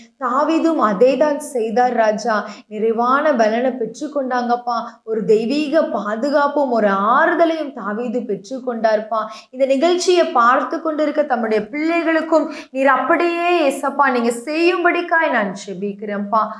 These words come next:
உங்க கரத்துல ஒப்பு கொடுக்கிறோம்ப்பா. நீங்க பெரிய காரியங்களை செய்யுங்கப்பா. இயேசுவின் நாமத்தினாலே ஜெபிக்கிறேன் பிதாவே,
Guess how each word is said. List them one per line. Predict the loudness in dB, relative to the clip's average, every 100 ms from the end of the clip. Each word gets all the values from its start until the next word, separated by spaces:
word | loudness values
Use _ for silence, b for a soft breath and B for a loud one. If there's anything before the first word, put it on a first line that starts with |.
| B
உங்க | -14 -14
கரத்துல | -6 -4 -2 -2 0 2
ஒப்பு | 0 0 -2 -2
கொடுக்கிறோம்ப்பா. | -2 -2 -4 -6 -8 -8
நீங்க | -8
பெரிய | -6 -4 -4 -4 -2
காரியங்களை | 0 0 -2 -2 -4 -4
செய்யுங்கப்பா. | -12 -14 -18 -14 -14 B B _
இயேசுவின் | -6 -6 -6 -8 -6 0
நாமத்தினாலே | 2 2 -2 -4 -4 -2 -2 -4
ஜெபிக்கிறேன் | -2 0 0 0 -4 -4
பிதாவே, | -8 -6 -6 -6 -8 -12